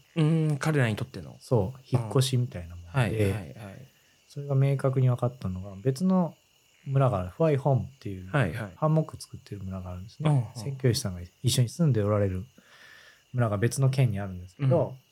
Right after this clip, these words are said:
Speaker 1: うん。
Speaker 2: そちらに行った時、ここは結構コンクリの壁のお家が多いんですよ。
Speaker 1: うん。
Speaker 2: うん。で、コンクリの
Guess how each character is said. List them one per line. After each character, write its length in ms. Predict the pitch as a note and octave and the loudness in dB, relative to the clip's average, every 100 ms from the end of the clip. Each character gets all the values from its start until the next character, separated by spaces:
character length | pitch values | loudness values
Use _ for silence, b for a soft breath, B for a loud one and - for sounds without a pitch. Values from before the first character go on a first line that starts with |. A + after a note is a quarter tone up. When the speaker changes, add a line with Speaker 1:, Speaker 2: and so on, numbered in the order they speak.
| - | -20
Speaker 1:
う 40 | |
ん。 20 | |
Speaker 2:
そ 40 | C3 | -4
ち 80 | |
ら 80 | D#3+ | 2
に 100 | D#3 | 4
行 80 | D3 | 4
っ 40 | |
た 80 | C#3+ | 2
時、 220 | C#3 C3+ | 0 -2
こ 80 | B2 | 0
こ 60 | G3 | 4
は 120 | F#3 | 4
結 200 | F#3 F3+ | 4 0
構 100 | A#2+ | -2
コ 180 | - D3+ | 0 2
ン 100 | D3+ | 2
ク 220 | - C#3+ | 2 0
リ 400 | C3+ C3+ C3 B2+ | 2 4 4 4
の 340 | B2 A#2 A2+ C3 | 0 -2 -8 -4
壁 280 | A2+ G#2 | -2 0
の 220 | G2+ G2 G#2 | -2 -4 -8
お 40 | |
家 200 | G2 - | -12 -14
が 120 | G2 | -4
多 140 | A2 A2 | 2 2
い 40 | |
ん 60 | F#2+ | 0
で 60 | |
す 140 | F#2 - | -6 -8
よ。 60 | C#3+ | 2
Speaker 1:
う 60 | |
ん。 20 | |
Speaker 2:
う 480 | B2 G2 F#2 _ - | 4 4 -4 _ -16
ん。 220 | G2+ G2+ | -14 -12
で、 80 | C3 | -12
コ 120 | - | -4
ン 80 | F3 | -2
ク 80 | F#3 | 2
リ 60 | F3+ | 2
の 300 | F3 D#3+ | 2 0